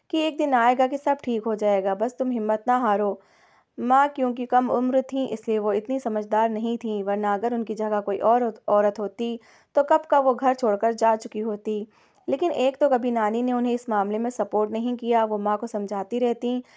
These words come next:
ये कहकर कि ये जो लड़कियाँ घर छोड़कर जाती हैं ये समाज उन्हें कबूल नहीं करता। दूसरा माँ कहीं ना कहीं पापा के लिए एक सॉफ्ट कॉर्नर भी रखती थीं, इसीलिए उन्हें छोड़ने को सोचकर ही उनका दिल बुरा होने लगता।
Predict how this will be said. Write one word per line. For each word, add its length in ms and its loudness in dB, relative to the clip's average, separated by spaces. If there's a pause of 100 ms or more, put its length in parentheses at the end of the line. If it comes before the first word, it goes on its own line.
(280)
ये 180 2
कहकर 380 2
कि 120 -8
ये 160 0
जो 200 2
लड़कियाँ 600 0
घर 200 -2
छोड़कर 420 -2
जाती 460 -4
हैं 320 -2 (460)
ये 120 0
समाज 380 2
उन्हें 180 -2
कबूल 340 0
नहीं 220 -2
करता। 520 0
दूसरा 380 0
माँ 180 2
कहीं 220 -4
ना 100 -4
कहीं 200 -4
पापा 280 -2
के 160 -6
लिए 240 0
एक 180 -4
सॉफ्ट 420 2
कॉर्नर 400 2
भी 120 -4
रखती 340 -4
थीं, 260 -4 (440)
इसीलिए 440 0
उन्हें 200 2
छोड़ने 360 -2
को 120 0
सोचकर 440 -2
ही 180 -2
उनका 220 -2
दिल 180 0
बुरा 260 0
होने 260 -2
लगता। 460 -4